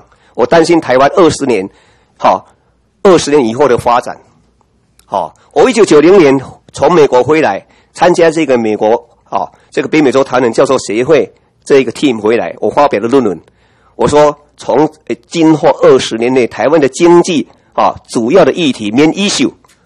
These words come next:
是经济，是分配，不是成长。行不行？现在为什么成长困难？是分配不均了嘛，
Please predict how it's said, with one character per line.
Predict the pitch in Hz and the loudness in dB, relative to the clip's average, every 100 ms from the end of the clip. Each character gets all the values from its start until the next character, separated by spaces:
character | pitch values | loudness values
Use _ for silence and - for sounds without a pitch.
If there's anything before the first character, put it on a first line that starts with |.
| _ _ _ _ _ _ _ | _ _ _ _ _ _ _
是 | - 156 123 - | -10 -6 -6 -6
经 | - 143 143 | -2 0 0
济， | 139 98 | -2 -8
是 | - 139 | -4 -4
分 | - 127 123 | 0 0 0
配， | 107 101 | -4 -4
不 | - | -6
是 | 107 113 - - | -6 -6 -8 -14
成 | 90 107 | -6 -6
长。 | - - _ _ _ _ _ _ _ _ _ _ _ _ _ | -6 -18 _ _ _ _ _ _ _ _ _ _ _ _ _
行 | - 127 | -10 -8
不 | |
行？ | 143 120 101 _ _ | -4 -4 -6 _ _
现 | - 196 160 | -2 2 4
在 | 170 | 4
为 | 180 | 2
什 | 143 | 0
么 | 104 110 113 - | -2 -2 -4 -8
成 | - 127 | -4 -2
长 | 117 101 | -2 0
困 | 131 | -2
难？ | 101 - | -2 -8
是 | - 180 | -4 -2
分 | 165 180 | -2 -2
配 | 175 | 0
不 | - | 0
均 | - 156 | 0 2
了 | 135 | 2
嘛， | 90 | 2